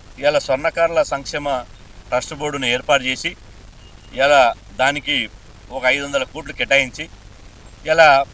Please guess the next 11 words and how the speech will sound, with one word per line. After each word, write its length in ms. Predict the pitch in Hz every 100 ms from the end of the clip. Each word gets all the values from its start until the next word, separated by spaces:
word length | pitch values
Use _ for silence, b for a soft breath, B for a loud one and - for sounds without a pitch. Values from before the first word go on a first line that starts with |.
| -
ఎట్లయితే 500 | 127 - 180 175 185
వాళ్లకు 460 | 180 156 165 170 160
కార్పొరేట్ 580 | - 135 147 160 165 165 160 151 - -
కంపెనీలకు 800 | 127 143 165 165 151 151 160 165 - - - - - - - -
ఏ 140 | 123
విధంగానైతే 760 | 165 175 170 160 160 160 156 127 - - - - - - - - - -
ఇలా 120 | 135
సబ్సిడీలు, 640 | 123 135 - 175 170 160
రాయితీలు, 480 | 143 135 156 160 160
భూములు 280 | 127 147 156
ఇస్తున్నావో, 420 | 135 139 123 156